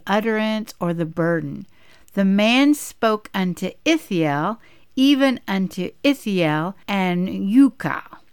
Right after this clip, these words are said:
Now, truth is, these names, as well as King Lemuel in chapter thirty-one, are not mentioned anywhere else in the Old Testament,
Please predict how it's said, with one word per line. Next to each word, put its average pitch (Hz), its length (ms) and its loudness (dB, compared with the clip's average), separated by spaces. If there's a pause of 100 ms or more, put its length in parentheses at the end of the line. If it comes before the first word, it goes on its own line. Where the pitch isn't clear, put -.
(420)
Now, 202 440 2 (320)
truth 330 480 2
is, 226 440 4 (320)
these 262 320 4
names, 196 540 0
as 185 380 0
well 196 300 2
as 196 260 -4
King 247 440 2
Lemuel 208 680 2 (220)
in 208 240 -4
chapter 214 480 0
thirty-one, 202 760 -2 (100)
are 175 160 -2
not 233 560 4
mentioned 190 680 -4
anywhere 208 720 -2
else 202 460 2
in 190 240 -2
the 208 100 -4
Old 185 220 -2
Testament, 247 580 -4